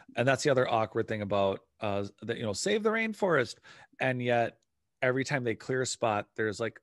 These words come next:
a ruin of an earthwork <laughs> or a giant,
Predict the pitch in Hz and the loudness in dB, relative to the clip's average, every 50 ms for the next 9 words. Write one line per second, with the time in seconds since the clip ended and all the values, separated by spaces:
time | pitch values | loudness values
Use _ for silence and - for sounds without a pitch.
0 | _ - 113 104 101 113 113 117 117 117 110 107 101 98 98 - _ - - 113 | _ -8 -6 -6 -4 -2 -2 -2 -2 -2 -2 -4 -6 -8 -10 -12 _ -10 -8 -6
1 | 110 107 104 104 101 98 90 - _ _ - - - _ _ _ _ _ - 117 | -4 -2 -2 -2 -2 -4 -6 -10 _ _ -20 -20 -20 _ _ _ _ _ -6 -6
2 | 107 95 - - 117 117 117 107 - - 110 107 101 98 95 - _ _ - _ | -6 -6 -4 0 2 2 2 0 -2 -6 -6 -6 -6 -6 -8 -12 _ _ -14 _
3 | - - - - - _ _ _ _ _ - 127 127 127 131 123 107 - 147 131 | -10 -10 -10 -10 -16 _ _ _ _ _ 2 2 4 4 2 0 0 0 -2 -2
4 | 120 120 120 131 | 0 0 -2 -4